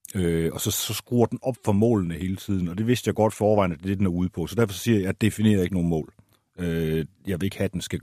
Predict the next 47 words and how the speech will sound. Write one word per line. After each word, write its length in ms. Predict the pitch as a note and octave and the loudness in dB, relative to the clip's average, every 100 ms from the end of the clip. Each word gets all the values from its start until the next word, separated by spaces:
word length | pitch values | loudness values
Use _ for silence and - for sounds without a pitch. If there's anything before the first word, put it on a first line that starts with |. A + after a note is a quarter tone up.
| - - | -10 -6
begynde 200 | D#2 D#2+ | -4 -4
at 60 | |
plage 180 | - D2+ | -2 -4
mig 120 | D#2 | -2
med 80 | D2 | -4
noget 140 | C#2 | -4
som 120 | - C#2+ | -6 -10
helst. 200 | - - - - - _ | -12 -18 -20 -20 -20 _
Øh, 140 | G2+ F2+ - | -4 0 4
det, 100 | D#3+ | 4
der 60 | |
var 120 | B2+ F#2+ | 4 0
resultatet 460 | G2 - A#2+ F2+ | -2 0 0 2
af 80 | D#2 | 0
det, 200 | G2+ A2 - - _ _ - | 0 -2 -6 -20 _ _ 0
øh, 320 | G#2 F#2 F2 | 2 4 2
eller 160 | E2 D#2+ | 0 0
det, 160 | A#2 | 0
som 240 | G#2 E2 C#2+ A#2+ | 0 0 -2 -2
det 120 | - | 0
gav 140 | G2+ | 0
som 140 | - C#2+ | 0 -6
resultat, 500 | D2+ - G#2+ F2 A2+ | -10 -6 -6 -2 0
det 100 | F#2+ | 2
var, 240 | F#2 G2+ | 2 0
at 200 | - E2+ | -4 -8
så, 380 | - A2 G#2 F#2 | -2 0 2 2
da 120 | F2 | 0
den 100 | D#2 | -4
så 100 | - | 0
havde 180 | G#2 F#2+ | 2 2
fulgt 320 | - D3 A#2+ | 2 2 2
mig 200 | F2+ C2+ | 0 -2
i 140 | F2 E2 | -4 -6
en 80 | |
uge, 340 | F#2 D#3 G3 F3 | -2 -2 -2 0
det 100 | A2 | 2
her 100 | A2+ | 2
ur, 400 | G#2+ A2+ G#2 - - | 2 2 0 -2 -4
så 140 | C3 | -2
begyndte 500 | A2+ G#2 A2+ B2 - | 0 2 2 2 0
den 80 | F2+ | -2
selv 360 | - - E3+ - _ _ - | 0 2 2 0 _ _ 0
at 60 | F#2+ | 2
opfinde 440 | E2+ - F2+ D2+ | 0 -2 -4 -2
nogle 180 | D#2+ D2+ | -2 -2
ting, 280 | - F2 | -2 -2